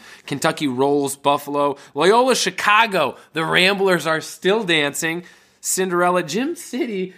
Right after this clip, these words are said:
picked the Ramblers to go to the Elite Eight. They're still alive. They've got a tough matchup against Nevada, who came back from down twenty-two. Jimmer's all, all about the Ramblers and probably gonna have a pretty big payday come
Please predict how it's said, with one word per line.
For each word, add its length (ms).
picked 260
the 260
Ramblers 480
to 120
go 240
to 140
the 180
Elite 320
Eight. 240
They're 180
still 300
alive. 360
They've 160
got 120
a 40
tough 260
matchup 300
against 280
Nevada, 460
who 120
came 280
back 300
from 360
down 320
twenty-two. 720
Jimmer's 440
all, 580
all 540
about 760
the 100
Ramblers 600
and 600
probably 220
gonna 120
have 160
a 40
pretty 220
big 260
payday 440
come 380